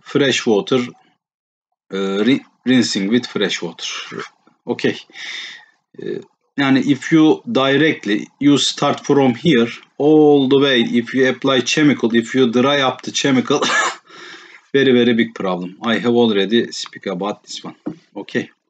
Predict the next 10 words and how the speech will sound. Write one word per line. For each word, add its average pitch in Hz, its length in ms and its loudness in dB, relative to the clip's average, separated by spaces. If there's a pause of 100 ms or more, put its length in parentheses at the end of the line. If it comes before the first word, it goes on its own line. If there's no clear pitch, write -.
(800)
Ekibinizi 120 560 2
döndürün. 107 340 2
Yes. - 360 0 (680)
My 139 180 2
friends. 104 420 -2 (400)
Şimdi 117 380 2
when 143 220 2
you 165 140 6
are 120 100 0
operating, 135 680 0